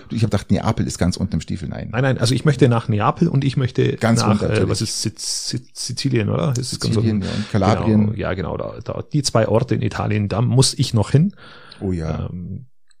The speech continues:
Speaker 2: genau. Der Bertel Max hat, hat mir im, im anderen Podcast, äh, angetragen, dass wir, dass mir eine Rom-Führung gibt.
Speaker 1: Ah,
Speaker 2: Das nächste
Speaker 1: schön.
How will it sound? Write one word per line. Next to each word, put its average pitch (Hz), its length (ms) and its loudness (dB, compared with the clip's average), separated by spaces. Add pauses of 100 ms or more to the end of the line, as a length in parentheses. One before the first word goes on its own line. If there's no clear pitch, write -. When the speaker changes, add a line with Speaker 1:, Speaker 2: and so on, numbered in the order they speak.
(460)
Speaker 2:
genau. 82 360 -8
Der 85 80 -4
Bertel 175 280 2
Max - 360 -2
hat, - 560 -2
hat - 320 -4
mir 110 280 -2
im, 107 280 -4
im - 160 -10
anderen 127 180 -2
Podcast, 113 480 -4
äh, 123 220 -6 (240)
angetragen, 120 1040 0
dass 101 340 -2
wir, 110 220 -2
dass 101 200 -4
mir 113 120 4
eine 110 100 8
Rom-Führung 123 560 6
gibt. - 400 -4 (800)
Speaker 1:
Ah, 196 200 0
Speaker 2:
Das 101 120 -4
nächste 117 220 4
Speaker 1:
schön. - 20 6